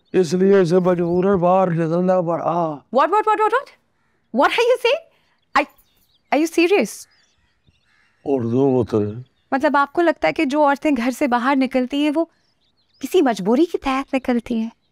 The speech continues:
Speaker 2: या उनके मर्द सर पे नहीं होते इसलिए बाहर निकलती हैं जॉब करने के लिए?
Speaker 1: पुत्र, दूसरों का तो नहीं पता,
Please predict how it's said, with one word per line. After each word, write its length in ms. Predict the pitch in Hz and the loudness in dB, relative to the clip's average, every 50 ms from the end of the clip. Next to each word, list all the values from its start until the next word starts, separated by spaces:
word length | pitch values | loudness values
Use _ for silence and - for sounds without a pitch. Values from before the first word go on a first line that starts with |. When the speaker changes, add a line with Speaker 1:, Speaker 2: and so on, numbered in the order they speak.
| _ _ _ _ _ _ _ _ _ _ _ _ | _ _ _ _ _ _ _ _ _ _ _ _
Speaker 2:
या 120 | - 302 311 | 0 2 2
उनके 220 | 349 381 - 427 | 2 4 2 2
मर्द 380 | 254 196 175 170 170 190 285 320 - | 0 0 0 0 0 0 -2 -2 -4
सर 240 | - - - 359 349 - | -6 -4 -4 -4 -4 0
पे 80 | - 339 | -2 0
नहीं 160 | 330 339 339 | 2 4 2
होते 280 | 330 339 - 359 339 - _ _ _ _ - | 2 2 0 -4 -8 -8 _ _ _ _ -8
इसलिए 300 | 269 - - 415 466 466 - | -6 -2 0 2 2 2 2
बाहर 200 | 370 330 339 330 | 0 0 0 0
निकलती 340 | 302 302 254 285 277 - - | 0 0 0 0 -2 -2 0
हैं 80 | 240 233 | 0 0
जॉब 180 | 208 220 208 - - | 0 0 -2 -2 -4
करने 200 | - 208 208 196 | -2 -2 -2 -2
के 140 | - - 196 | -2 -4 -8
लिए? 220 | 196 196 196 202 _ _ _ _ _ _ - - | -6 -8 -10 -12 _ _ _ _ _ _ -8 -6
Speaker 1:
पुत्र, 320 | 120 117 120 139 143 143 | -4 -2 0 2 2 2
दूसरों 480 | 123 127 123 127 120 113 123 131 135 123 | 2 2 0 0 0 2 2 2 2 2
का 120 | 131 135 | 0 0
तो 120 | 127 127 127 | 0 0 0
नहीं 180 | 123 131 135 135 | 0 0 0 0
पता, 280 | 135 127 117 120 120 | 0 0 0 0 0